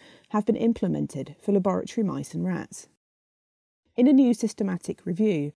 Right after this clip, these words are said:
the current evidence base for using grimace scales, burrowing and nest building behaviours to assess post-surgical pain in mice and rats was analysed to determine the robustness and accuracy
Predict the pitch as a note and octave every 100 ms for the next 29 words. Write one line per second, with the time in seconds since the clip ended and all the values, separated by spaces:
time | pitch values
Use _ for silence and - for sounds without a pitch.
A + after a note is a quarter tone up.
0 | _ _ _ - G#3+ B3+ C4+ - C4 C4+
1 | F#3+ - - D#3+ C#3+ - - F3 F3 F3
2 | E3+ F3+ F#3+ G3+ - F#3+ F#3 F#3 F3+ -
3 | F#3 F3+ F3 E3+ E3+ E3+ E3 D#3 G#3+ A#3
4 | - - D#3+ D3+ D3 D3 D3+ C#3+ C#3 C#3
5 | - _ _ _ - A3 A3 B3 B3+ -
6 | A#3 G#3+ - F#3+ F3+ F#3+ F#3+ - E3+ D3+
7 | C#3+ E3 D#3+ D#3 - E3 D#3 D3+ - -
8 | _ _ - G#3 A#3 F#3+ D3+ D3 C#3+ -
9 | _ _ _ _ - F#3 A#3+ A#3 A#3+ A#3
10 | A#3 G3+ F3+ - E3 D#3+ - F#3 - G3+
11 | - F#3+ E3+ C#3 D3 C3+